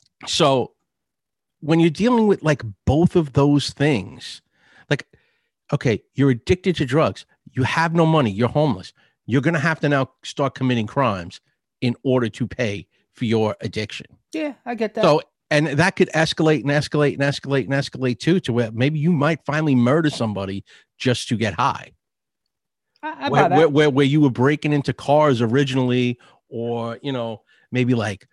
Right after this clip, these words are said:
Speaker 1: breaking into an abandoned house, stealing the car. That was a big thing, the copper wiring, copper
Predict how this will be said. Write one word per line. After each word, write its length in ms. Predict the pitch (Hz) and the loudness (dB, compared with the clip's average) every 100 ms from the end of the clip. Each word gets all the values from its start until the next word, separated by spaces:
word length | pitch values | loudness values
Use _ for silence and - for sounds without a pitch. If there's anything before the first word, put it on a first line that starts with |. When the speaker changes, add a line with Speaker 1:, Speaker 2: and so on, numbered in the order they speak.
| _ _ _ _ _ - 127 - | _ _ _ _ _ -20 -20 -2
Speaker 1:
breaking 340 | 143 143 143 | 0 2 2
into 260 | 139 123 139 | 0 2 0
an 80 | 120 | 0
abandoned 460 | 98 120 127 117 | 0 -2 -2 -4
house, 400 | - 123 123 113 | -4 -4 -4 -6
stealing 320 | - 135 127 123 | -6 -2 0 0
the 60 | |
car. 140 | - 127 | -4 -2
That 140 | 131 | 0
was 100 | 123 | -2
a 40 | |
big 260 | 107 127 117 | -2 -4 -2
thing, 200 | 127 123 | -2 -2
the 100 | 104 | -4
copper 640 | - 117 120 117 117 110 107 | -4 -4 -2 -2 -2 -4 -6
wiring, 640 | 95 104 113 117 117 117 | -8 -6 -4 -4 -4 -4
copper 320 | - 120 - | -4 -4 -4